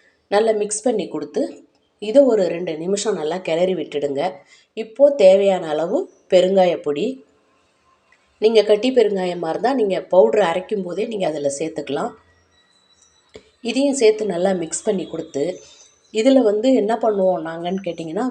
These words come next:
வேப்பம்பூ சும்மா சாஸ்திரத்துக்கு ரெண்டு போடுவோம். ஏன்னா இது தமிழ் நியூ இயர் ரெசிபி. உப்பு, புளிப்பு, காரம், இனிப்பு, உவர்ப்பு, துவர்ப்புலாம் இருக்கணுங்கிறதுக்காக இது வந்து தமிழ் இயர், நியூ இயர் அன்னைக்கு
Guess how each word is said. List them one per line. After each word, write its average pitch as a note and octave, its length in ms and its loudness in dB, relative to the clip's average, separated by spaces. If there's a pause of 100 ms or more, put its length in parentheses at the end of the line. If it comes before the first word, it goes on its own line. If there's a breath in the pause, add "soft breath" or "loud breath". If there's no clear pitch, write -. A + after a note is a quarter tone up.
(100)
வேப்பம்பூ A3 500 2 (140)
சும்மா G3+ 240 -2 (100)
சாஸ்திரத்துக்கு F#3 720 -2
ரெண்டு D#3+ 180 -2 (120)
போடுவோம். E3 400 -4 (120)
ஏன்னா F#3 160 0 (100)
இது F#3+ 120 -2 (160)
தமிழ் F#3+ 260 0 (160)
நியூ F#3+ 220 0
இயர் E3+ 260 -2
ரெசிபி. D3+ 400 -8 (580 loud breath)
உப்பு, G#3 220 0 (120)
புளிப்பு, F#3+ 400 -2 (160)
காரம், F3+ 420 0 (120)
இனிப்பு, F#3 380 -4 (680 loud breath)
உவர்ப்பு, G3+ 360 2 (120)
துவர்ப்புலாம் G3+ 640 2
இருக்கணுங்கிறதுக்காக E3 1040 -2 (920 soft breath)
இது C#4 200 4
வந்து A3+ 240 -2
தமிழ் B3 260 4 (140)
இயர், E3+ 200 0 (340)
நியூ A#3 200 2
இயர் E3+ 260 6
அன்னைக்கு G3 360 -2